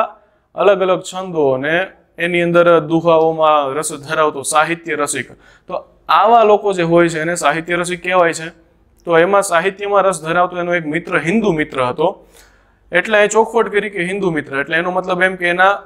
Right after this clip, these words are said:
બીજા પણ મિત્રો હશે, બીજા મુસ્લિમ મિત્રો પણ હોઈ શકે. તો હિન્દુ મિત્ર એવું વર્ણન કરેલું છે અહીંયા.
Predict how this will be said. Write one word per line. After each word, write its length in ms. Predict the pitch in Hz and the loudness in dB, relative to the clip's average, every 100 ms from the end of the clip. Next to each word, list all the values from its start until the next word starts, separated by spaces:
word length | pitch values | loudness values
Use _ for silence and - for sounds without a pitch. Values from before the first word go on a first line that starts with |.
| _ 151 | _ -6
બીજા 320 | 151 165 185 | -2 2 2
પણ 160 | 190 | 2
મિત્રો 280 | 185 180 185 | -2 -4 -2
હશે, 260 | 175 175 185 - _ _ _ | -2 -2 -8 -12 _ _ _
બીજા 300 | 156 165 165 | -10 0 0
મુસ્લિમ 360 | 156 156 180 180 | 0 -2 -2 -2
મિત્રો 280 | 180 175 175 | -4 -4 0
પણ 140 | 165 | 2
હોઈ 140 | 175 | 2
શકે. 280 | 170 170 175 170 - _ - | 2 -2 -4 -6 -20 _ 0
તો 180 | 196 185 | 2 4
હિન્દુ 420 | 170 214 233 254 | 4 2 4 4
મિત્ર 300 | 226 220 190 | 4 0 0
એવું 340 | 170 190 175 | 2 2 2
વર્ણન 320 | 165 165 160 | 0 -4 -8
કરેલું 320 | 143 135 127 127 | -8 -10 -10 -12
છે 120 | 127 | -12
અહીંયા. 240 | 120 117 | -14 -16